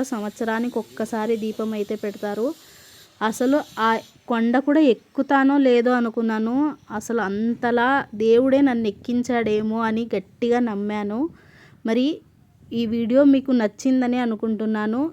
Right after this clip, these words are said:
ఇంకొద్దిగా ముందెళ్తే లక్ష్మీదేవి అమ్మవారు అయితే వస్తారు. అది ఖచ్చితంగా నెక్స్ట్ పార్ట్‌లో అప్‌లోడ్ చేస్తాను.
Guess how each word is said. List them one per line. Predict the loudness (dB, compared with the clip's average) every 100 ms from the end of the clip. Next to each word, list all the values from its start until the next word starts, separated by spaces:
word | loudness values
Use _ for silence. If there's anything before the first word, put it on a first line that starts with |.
| -4
ఇంకొద్దిగా | -4 -2 -2 -2 0 2
ముందెళ్తే | 2 2 0 -2 0 0 0 -4 -6
లక్ష్మీదేవి | -6 -4 -2 0 2 2
అమ్మవారు | 0 0 0 0
అయితే | 0 -2
వస్తారు. | -2 -4 -6 -6
అది | -4 -4
ఖచ్చితంగా | -4 -6 -8 -6 -4
నెక్స్ట్ | -4 -6 -6
పార్ట్‌లో | -6 -4 -4
అప్‌లోడ్ | -4 -6 -6
చేస్తాను. | -6 -8 -8 -8 -6